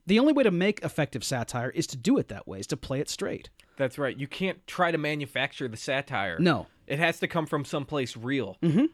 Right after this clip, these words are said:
Speaker 2: Otherwise, it's not gonna work.
Speaker 1: We, we talked about it before, too, with, like, m-, remember in Boogie Nights when, like, how Julianne Moore is so good in that porno scene?
Speaker 2: Yeah, yeah.
Speaker 1: It's because she's not, like, winking at you. She's just doing
Speaker 2: Right.
Speaker 1: that porn dialogue.
Speaker 2: She is doing a real scene,
Speaker 1: Yes.
Speaker 2: which is what makes it funny.
Speaker 1: Yes.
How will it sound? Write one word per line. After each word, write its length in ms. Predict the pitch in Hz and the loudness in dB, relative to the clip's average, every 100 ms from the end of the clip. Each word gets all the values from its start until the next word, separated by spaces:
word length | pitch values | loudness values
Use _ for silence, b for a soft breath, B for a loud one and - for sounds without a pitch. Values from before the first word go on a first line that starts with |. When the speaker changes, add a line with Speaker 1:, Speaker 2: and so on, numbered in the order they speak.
| - | -2
Speaker 2:
Otherwise, 380 | 143 151 139 127 | 0 2 2 -2
it's 100 | 127 | -6
not 160 | 123 | -6
gonna 160 | 117 113 | -6 -4
work. 320 | 113 98 - B B B | -4 -6 -10 B B B
Speaker 1:
We, 120 | 175 | 2
we 140 | 175 202 | 6 6
talked 200 | 226 196 | 6 4
about 200 | 190 180 | 6 6
it 80 | 160 | 4
before, 300 | 151 180 165 | 0 2 2
too, 260 | - 185 180 | 2 2 4
with, 240 | 151 - | 2 2
like, 260 | 143 131 - | -2 -2 -2
m-, 60 | 175 | -2
remember 280 | 185 185 185 | 2 4 4
in 120 | 143 | 6
Boogie 240 | 165 160 | 4 4
Nights 320 | 143 156 151 151 | 4 2 0 0
when, 240 | 143 131 _ - | 0 -2 _ -2
like, 220 | 143 120 b b b | -2 -2 b b b
how 160 | 160 | 0
Julianne 480 | 147 190 196 175 160 | 4 4 6 6 6
Moore 220 | 151 156 | 4 4
is 80 | 139 | 2
so 260 | - 180 160 | 2 2 2
good 280 | 123 156 147 | 2 2 4
in 120 | 127 | 2
that 200 | 120 - | -2 -4
porno 400 | - 170 156 107 | -2 2 2 0
scene? 220 | - - | -4 4
Speaker 2:
Yeah, 280 | 180 131 101 - | 6 8 4 0
yeah. 200 | 139 107 | 0 0
Speaker 1:
It's 100 | 175 | 0
because 300 | - 226 269 | -2 2 4
she's 220 | - 269 240 | 6 6 6
not, 340 | 262 285 - - | 6 4 -2 -4
like, 280 | 196 190 - | 4 4 2
winking 440 | 139 196 269 269 135 | 0 4 6 4 2
at 240 | 92 - | -2 -8
you. 180 | - 50 _ _ - | -8 -14 _ _ -2
She's 180 | 226 233 | 2 4
just 280 | 262 170 | 2 2
doing 220 | 147 262 247 | 4 6 8
Speaker 2:
Right. 200 | 285 294 | 6 6
Speaker 1:
that 60 | |
porn 280 | 220 247 269 | 4 6 6
dialogue. 560 | 185 156 143 147 143 139 | 6 4 4 6 6 4
Speaker 2:
She 80 | 202 | 4
is 220 | 233 190 | 2 0
doing 420 | 131 165 226 214 | -4 -2 -2 -2
a 120 | 180 160 | -2 -2
real 360 | 139 190 208 | -2 2 2
scene, 480 | 196 - 196 160 143 | 2 -2 0 0 4
Speaker 1:
Yes. 220 | 180 269 | 4 6
Speaker 2:
which 200 | 190 220 | 4 4
is 180 | 214 170 | 0 -4
what 380 | 147 131 165 - | -6 0 2 2
makes 320 | 143 180 190 | 0 0 0
it 140 | 170 - | -6 -4
funny. 380 | 147 139 107 98 | -4 -4 -4 4
Speaker 1:
Yes. 460 | 196 170 - - | 6 6 0 -8